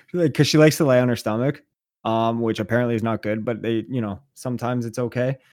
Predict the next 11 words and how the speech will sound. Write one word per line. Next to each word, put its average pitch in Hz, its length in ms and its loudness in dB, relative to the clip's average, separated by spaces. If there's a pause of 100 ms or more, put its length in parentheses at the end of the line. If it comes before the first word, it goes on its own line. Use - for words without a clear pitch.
(200)
'cause 113 140 -2
when 120 180 2
we 117 80 2
do 107 120 2
tummy 101 300 -4
time, 120 380 -2 (280)
tummy 113 220 -4
time's 113 280 -4
a 104 60 -6
fun 98 280 -4
time. 110 380 -2